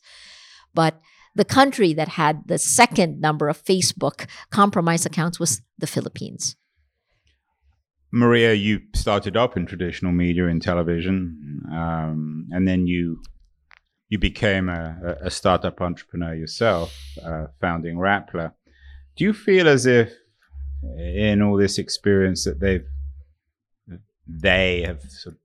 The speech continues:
Speaker 2: taken away the internet from you, that the original ideals of the digital revolution have been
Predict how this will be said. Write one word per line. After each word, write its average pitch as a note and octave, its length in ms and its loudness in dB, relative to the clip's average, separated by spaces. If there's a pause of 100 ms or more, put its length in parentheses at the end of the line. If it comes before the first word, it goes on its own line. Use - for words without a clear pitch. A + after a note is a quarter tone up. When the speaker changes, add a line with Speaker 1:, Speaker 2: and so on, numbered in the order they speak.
(160)
Speaker 2:
taken A2+ 520 0
away F#2+ 420 2
the F2+ 200 -2
internet F#2+ 480 -2 (100)
from F2 280 -10
you, E2+ 360 -10
that E2 300 -14
the E2 320 -12 (500)
original F#2+ 560 2
ideals F2+ 880 -2
of D#2+ 160 -10 (1700)
the F#2+ 100 -6
digital F#2 560 -4
revolution F2 840 -8
have D#2 180 -16
been D#2+ 400 -10